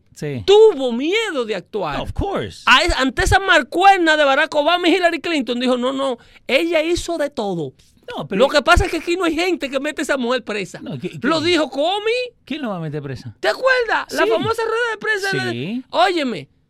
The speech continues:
Speaker 2: yo te voy a dar una lista de todos los delitos y pecados que esta gente están cometiendo.
Speaker 1: Pero
Speaker 2: Lo que pasa es que aquí no hay quien le meta la mano. <sighs> Eso es lo que está pasando. Nosotros estamos siendo gobernados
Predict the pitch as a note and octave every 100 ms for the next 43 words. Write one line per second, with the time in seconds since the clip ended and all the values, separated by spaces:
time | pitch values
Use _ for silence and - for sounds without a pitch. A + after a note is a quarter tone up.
0 | _ _ _ _ _ _ F3+ C#4 D#4+ F4
1 | E4 E4+ E4+ E4+ C#4+ C4 D#4+ D#4 - A#3+
2 | A3+ - C#4+ D#4+ D4 A#3 G#3+ A#3 D#4 -
3 | G4+ F#4 - D#4 C4+ C4 C4 B3+ B3 C4+
4 | D4 C4+ C4+ C4+ B3 A#3 G#3+ G3 E3+ D#3
5 | - - E4+ D4+ D4+ E4 F4 F4+ E4+ D#4
6 | F4+ F#4 E4+ F#4 F#4 E4+ F4 E4+ E4 D#4+
7 | E4+ F#4 - D#4 D#4 D4+ E4 G4 G#4 F#4
8 | F#4 C#4+ G3 _ _ _ _ F#3+ F#3 D3
9 | - - - - - - - - - -
10 | F#3 F#3 B3+ C4 C#4 D4 D4+ C#4+ E4+ G#4
11 | A4+ C4 D#3+ - - - - - _ A3+
12 | D4+ F4 - G#4 A4 G4 G#4 G#4 F4 -
13 | E4+ G#4+ A4 G#4 F#4 E4+ D#4+ F4+ F#4